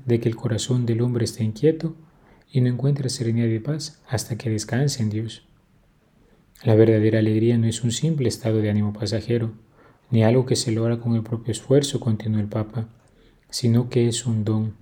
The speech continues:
Nace del encuentro con la persona viva de Jesús, de hacerle espacio en nosotros,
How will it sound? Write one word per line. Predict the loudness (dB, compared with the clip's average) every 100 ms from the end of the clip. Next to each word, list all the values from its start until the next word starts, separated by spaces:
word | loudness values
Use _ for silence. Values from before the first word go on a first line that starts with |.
| _ _ _ _ _
Nace | 2 2 2 2
del | 2
encuentro | 0 2 0 2 -2
con | 0 0
la | 0
persona | -2 -4 -2 0 2
viva | 2 0
de | 0 -2
Jesús, | -4 -4 -6 -8 -14 _ _ _ _ _ 0
de |
hacerle | 0 2 2 2
espacio | -2 -2 -4 -2 -2
en |
nosotros, | -2 -2 -4 -2 -6 -8